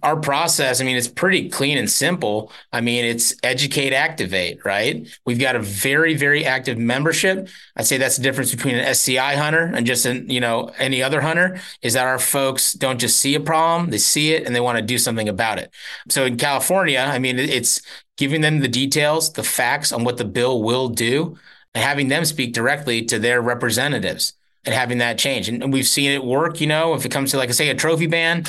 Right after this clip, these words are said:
in Sacramento, killing it that way. I mean, that took some strategic conversations, but just making the connection between our grassroots, our membership, our advocates with their representatives. Turn on the light bulb, let them know that this isn't just a one-way issue,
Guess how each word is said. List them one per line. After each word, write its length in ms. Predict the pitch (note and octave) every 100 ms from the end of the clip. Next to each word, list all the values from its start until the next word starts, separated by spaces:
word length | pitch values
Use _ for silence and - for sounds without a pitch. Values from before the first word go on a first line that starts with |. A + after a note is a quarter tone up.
| - -
in 60 | -
Sacramento, 500 | E3 D3+ D#3 D#3+ D#3
killing 340 | D3+ E3 D#3
it 120 | D3 D3
that 260 | D3 D#3+
way. 220 | E3 E3+
I 100 | F3 - - - A#2+
mean, 80 |
that 180 | B2 C3+
took 200 | - D3
some 180 | - C#3+
strategic 560 | - B2 C#3+ C#3 C#3 C#3
conversations, 640 | C3+ C3 B2 D#3 D#3+ C3+
but 160 | C3 A#2+
just 240 | C#3 C3+
making 300 | C#3+ C#3+ D#3
the 60 | D3
connection 480 | D3+ D#3 F3 D3
between 480 | B2 A#2+ C3 B2 A#2+ - - -
our 180 | C3
grassroots, 800 | C3 C3+ C3 - C#3+ D#3 D3+ - - - _
our 180 | B2+ B2+
membership, 800 | B2 C3 C#3 D3 - D#3+ D3+ - _
our 160 | - B2 A#2+
advocates 760 | B2 C3+ D3 D3+ E3+ D#3 - - _
with 140 | B2 A#2
their 120 | C3
representatives. 920 | C3+ - A#2+ B2+ C3 A2 F2 D2+ - _ _ _ -
Turn 180 | C#3
on 100 | D3
the 80 | D#3+
light 280 | D3+ D3 D3
bulb, 240 | D3 D3
let 220 | A#2+ C3+ C#3+
them 160 | C#3+
know 180 | C#3+ C#3
that 160 | B2+ A#2+
this 200 | C3+ C3+
isn't 220 | C3 B2+
just 220 | B2+ B2
a 40 | A#2+
one-way 640 | B2 C3 A#2+ B2 B2 A#2+
issue, 460 | B2 - E3 F3